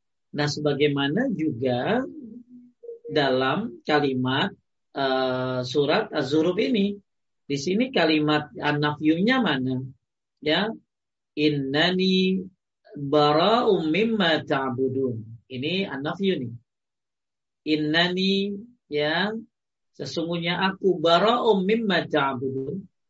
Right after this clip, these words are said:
Sesungguhnya aku berlepas diri dari apa yang kamu sembah. Ini namanya an-nafyu. Seperti kalimat la ilaha. Kemudian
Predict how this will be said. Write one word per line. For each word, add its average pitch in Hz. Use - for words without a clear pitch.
Sesungguhnya 185
aku 190
berlepas 202
diri 220
dari 160
apa 240
yang 180
kamu 156
sembah. 127
Ini 139
namanya 151
an-nafyu. 147
Seperti 147
kalimat 147
la 165
ilaha. 160
Kemudian 233